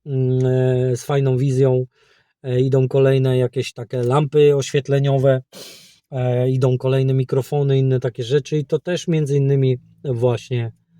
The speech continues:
dzięki wam, dzięki waszym między innymi podpowiedziom, w co warto pójść, żeby to było dobrze odbierane, za co serdecznie bardzo, bardzo dziękuję. No nic, proszę o subskrypcję, komentarz, y, pff, takie rzeczy, bo to się bardzo przydaje, pomóżcie mi oszukać te logarytmy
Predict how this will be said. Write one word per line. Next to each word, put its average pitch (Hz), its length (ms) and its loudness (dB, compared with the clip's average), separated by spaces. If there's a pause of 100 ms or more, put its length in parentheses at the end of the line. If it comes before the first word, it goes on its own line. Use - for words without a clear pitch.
(400)
dzięki 131 320 -2
wam, 160 280 0
dzięki 131 260 -2
waszym 135 320 0
między 135 300 2
innymi 151 260 2
podpowiedziom, 185 680 2
w 131 60 -10
co 208 300 2
warto 180 400 2
pójść, 165 440 -6
żeby 143 300 0
to 139 120 -4
było 139 240 2
dobrze 131 420 0 (640)
odbierane, 135 540 2
za 127 120 -2
co 127 140 -8
serdecznie 127 600 -2
bardzo, 123 440 -2 (100)
bardzo 120 380 -4
dziękuję. 127 420 0
No 170 100 4
nic, 208 380 0 (1700)
proszę 185 240 2
o 165 60 6
subskrypcję, 185 840 0
komentarz, 165 840 -2
y, 139 440 4
pff, - 320 -12
takie 147 280 -4
rzeczy, 131 400 -2
bo 127 140 -2
to 127 120 -2
się 135 140 -2
bardzo 127 280 0
przydaje, 135 500 2
pomóżcie 131 560 -2
mi 123 200 0
oszukać 120 440 -4
te 123 100 -12
logarytmy 113 600 -6